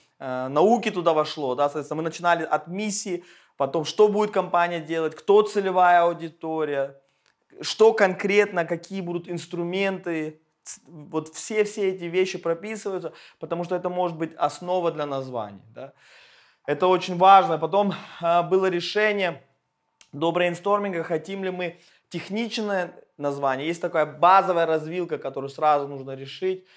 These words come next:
Соответственно, есть техничные названия, как, например, в России есть компания Кинопоиск. Кинопоиск. Это техничное название. Либо ты создаёшь бренд, некое эмоциональное, э,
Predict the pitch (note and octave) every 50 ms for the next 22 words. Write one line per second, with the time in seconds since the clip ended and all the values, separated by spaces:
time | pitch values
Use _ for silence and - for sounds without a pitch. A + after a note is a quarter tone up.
0 | _ _ _ _ - - C#3 C#3+ D3+ C#3+ D#3 D#3 E3 E3+ E3+ E3+ - E3 - -
1 | F#3+ A3+ A3 A3 - G#3+ G#3 G3+ F#3+ F3+ F3 E3 D#3 D#3+ E3 E3 D#3+ D#3 D3 C#3+
2 | C3+ - C#3+ C#3+ - - _ _ _ - C#3+ C3 C#3+ C#3+ D3 D3 C#3+ C#3+ D3+ D3
3 | D3 - F3 F3 E3 D#3 D#3 D#3 - C#3 C3+ C#3 D#3 D3+ D#3 D#3 C#3 C3 - _
4 | - - - _ _ _ _ - F3 F3+ E3+ D#3+ D3+ D#3 - D#3 D3 C3+ B2 A2+
5 | A2 - - _ _ _ _ _ _ _ _ _ _ _ _ _ _ _ _ _
6 | _ _ _ _ _ _ _ _ _ _ _ _ _ _ _ _ _ _ _ -
7 | C#3+ C3+ C3+ B2 B2+ - C#3 C3 B2 G#2+ G2+ - _ _ _ _ _ _ _ -
8 | - - D#3 D3+ F3 E3 E3+ E3+ E3+ F#3 G3+ G#3 - - F3 F3 E3 D#3 D3+ D3
9 | D3 C#3+ C3+ C#3 C3+ C3 B2+ B2 B2 B2 C#3 D#3+ F#3 F#3 F3+ G3 F3+ F3 D3 C#3+
10 | - - _ _ _ _ _ - E3 D#3 D3 E3 D#3 D3 D#3+ D#3+ E3 E3+ E3+ D#3+
11 | D#3+ - - _ _ _ _ _ _ - C#3+ C#3+ F3 F3 F#3+ G3 G3+ G3+ G3 F#3
12 | F#3 - _ - D3+ D#3+ E3 D#3+ - D#3+ D3+ D3 D3 E3+ F3 E3 E3+ - F#3+ F3
13 | E3+ F3 F3+ F#3 F#3 F#3 F#3 F#3 F3 E3+ D#3+ D#3 D3+ D3 C#3+ C3+ - _ _ _
14 | _ _ _ _ C#3+ D3+ D3 C3+